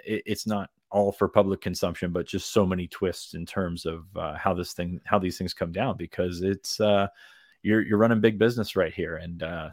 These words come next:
things, things matter. Um, things are under the microscope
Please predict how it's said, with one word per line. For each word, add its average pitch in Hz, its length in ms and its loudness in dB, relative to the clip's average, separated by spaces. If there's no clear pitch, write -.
things, 98 420 -4
things 95 260 -2
matter. 90 460 -4
Um, 85 540 -6
things 110 220 2
are 95 300 2
under 98 200 2
the 92 80 -2
microscope 87 680 -2